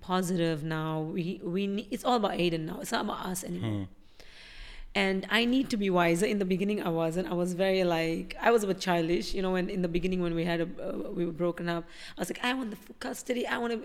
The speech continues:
Speaker 1: uh," you know, just to, like, be a bit spiteful. But no, no. I realized <laughs> I cannot do that. I need, uh, him as much as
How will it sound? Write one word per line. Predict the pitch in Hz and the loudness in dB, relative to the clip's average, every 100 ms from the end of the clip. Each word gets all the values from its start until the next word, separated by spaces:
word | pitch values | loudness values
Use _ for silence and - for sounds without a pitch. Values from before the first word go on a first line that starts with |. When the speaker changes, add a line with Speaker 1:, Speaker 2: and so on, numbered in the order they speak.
| - | -8
Speaker 1:
uh," | 165 240 | -8 0
you | 254 | 2
know, | 277 | 4
just | 247 330 - | 2 0 0
to, | 220 | 2
like, | 202 190 - | 4 2 -2
be | 202 | 0
a | 202 | 0
bit | 190 - | 0 0
spiteful. | - 185 185 208 | 2 2 2 -2
But | 196 202 | -2 -2
no, | 180 170 | -2 -2
no. | 165 160 160 - - | -2 -6 -10 -14 -6
I | - 202 | 0 4
realized | 208 254 262 | 6 8 6
<laughs> | 214 | 4
I | |
cannot | 202 240 220 | 6 8 8
do | 190 226 | 6 6
that. | 190 - - - - - - - - | 4 2 -6 -8 -10 -6 -4 -4 0
I | 202 208 | 2 4
need, | 208 247 285 - - - - - | 2 2 2 0 -6 -12 -16 -12
uh, | 185 | -10
him | - 202 214 247 - | -2 0 0 -2 -2
as | 190 175 | -2 0
much | 180 180 208 226 - - | 0 2 2 0 -8 0
as | 185 180 175 | 2 2 0